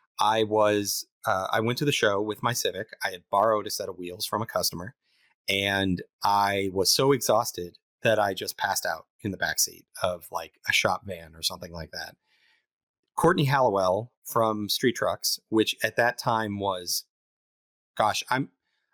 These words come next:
I'm not even sure if they had had, like, one or two issues yet at the time, but everybody knew Courtney from Mini Truckin'. Courtney came by, talked to Frank, said, "Hey, we're starting a new car magazine.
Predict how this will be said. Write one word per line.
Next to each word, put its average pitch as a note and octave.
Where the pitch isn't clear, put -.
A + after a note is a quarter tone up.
I'm C#3
not E3+
even C3
sure A2
if -
they A2
had G2+
had, G2
like, F2+
one G2+
or F2+
two F2+
issues -
yet F#2
at -
the -
time, -
but G#2
everybody D3
knew A#2+
Courtney G2+
from F#2+
Mini E2
Truckin'. -
Courtney C#3
came B2
by, G#2
talked A2+
to A#2+
Frank, G2
said, F#2+
"Hey, A2
we're A2+
starting A2
a -
new G2
car C#3
magazine. B2